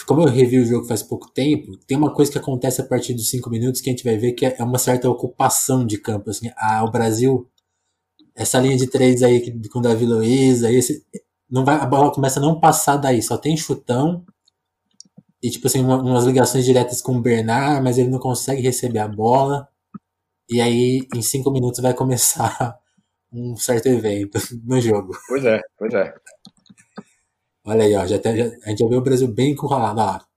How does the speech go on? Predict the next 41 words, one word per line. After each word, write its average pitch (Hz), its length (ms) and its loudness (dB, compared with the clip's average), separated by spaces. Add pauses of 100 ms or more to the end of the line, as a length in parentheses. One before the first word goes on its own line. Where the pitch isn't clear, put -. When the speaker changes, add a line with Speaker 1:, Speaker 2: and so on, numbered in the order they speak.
(160)
Speaker 1:
passe 101 240 -10
errado. 123 420 -2
Speaker 2:
Já, 131 100 -6
aí, 92 140 -10
aí 110 120 -6
já 117 120 -2
começa 107 260 -8
a - 40 -20
perder 110 280 -2
bola, 117 480 0 (220)
né? 110 260 -8
Speaker 1:
Ó, 139 240 -6 (840)
ó 98 140 -10
esse 95 160 -6
chutão 92 400 -14
aí. 90 120 -20 (2500)
Speaker 2:
Né, 101 160 -4
Speaker 1:
Ô, 104 40 2
Speaker 2:
aí, - 0 -
Speaker 1:
Tiago, 196 260 6
Speaker 2:
aí - 100 0
você, - 220 -8 (380)
diga 104 140 -6
lá. - 240 -8
Speaker 1:
o - 40 -20
que 131 80 -16
que - 120 -16
você, - 160 -10
o - 200 -20
que 185 80 -6
que 156 60 -4
você 208 100 4
pensava 165 440 2
da 127 80 2
seleção 131 440 0
da 131 80 2
Alemanha, 123 360 -2
assim, 113 180 -6
acompanhando 117 480 -4
a 113 80 -2
Copa? 101 600 -6